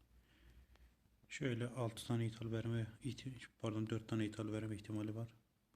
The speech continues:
Umarım verir. Şurada da Chevrolet Corvette Grand Sport var. Bunda da kademesi üç bin dokuz yüz dokuz. Şöyle sadece bir tane ithal kaldı.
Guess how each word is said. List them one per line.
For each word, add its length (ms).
Umarım 400
verir. 340
Şurada 420
da 100
Chevrolet 600
Corvette 300
Grand 200
Sport 400
var. 140
Bunda 380
da 200
kademesi 600
üç 140
bin 140
dokuz 240
yüz 80
dokuz. 420
Şöyle 460
sadece 720
bir 100
tane 260
ithal 220
kaldı. 580